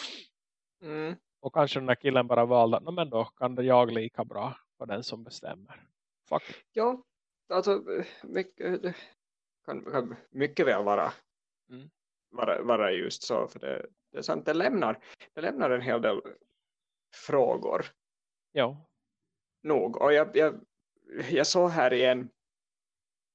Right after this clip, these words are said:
Speaker 1: jag kollade lite på re-, recensioner på, på nätet,
Speaker 2: Mm.
Speaker 1: och en f-, fråga som ställdes där var att, skulle det här ha fungerat som någon form av miniserie?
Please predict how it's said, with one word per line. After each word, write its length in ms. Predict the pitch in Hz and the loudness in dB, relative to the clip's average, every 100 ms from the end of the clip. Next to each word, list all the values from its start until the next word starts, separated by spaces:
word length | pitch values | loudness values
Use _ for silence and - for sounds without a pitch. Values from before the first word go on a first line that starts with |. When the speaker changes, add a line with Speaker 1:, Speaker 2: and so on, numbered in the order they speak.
| _ _ - - | _ _ -20 -8
Speaker 1:
jag 200 | 98 - | -6 0
kollade 320 | 131 120 117 | 2 2 0
lite 140 | 113 | -2
på 140 | - - | -4 -4
re-, 320 | 127 113 113 | -4 -4 -2
recensioner 720 | 127 131 127 160 156 135 131 | -2 -2 -4 -4 -4 -2 -2
på, 380 | - 131 120 - - | -4 -4 -4 -6 -8
på 80 | |
nätet, 580 | 127 151 151 127 - 123 _ _ _ _ _ _ | -4 0 0 -2 -10 -12 _ _ _ _ _ _
Speaker 2:
Mm. 120 | 120 | -2
Speaker 1:
och 360 | 123 120 117 - - | 2 4 4 2 -4
en 200 | - 190 190 | -4 -4 -4
f-, 160 | - _ _ _ _ _ | -10 _ _ _ _ _
fråga 460 | - 156 156 151 143 | -4 4 4 4 2
som 140 | 147 | -2
ställdes 380 | - 143 156 - | 0 0 0 0
där 200 | 139 170 | 0 2
var 160 | 151 | 0
att, 160 | 131 - - 135 - - _ | 0 -4 -12 -14 -18 -20 _
skulle 560 | - - - _ 151 147 | -8 -8 -10 _ 0 0
det 40 | |
här 260 | 131 147 175 | 2 2 0
ha 100 | 165 | -2
fungerat 560 | - 120 127 160 127 | -4 -2 0 0 -2
som 480 | - 98 98 - 98 - | -4 -6 -8 -14 -16 -10
någon 280 | 104 101 | -6 -6
form 320 | - 113 107 82 | -6 -8 -6 -4
av 340 | 90 - - | -4 -6 -12
miniserie? 1000 | 139 190 214 - - - - - - | -4 -2 -2 -2 -4 -4 -8 -14 -14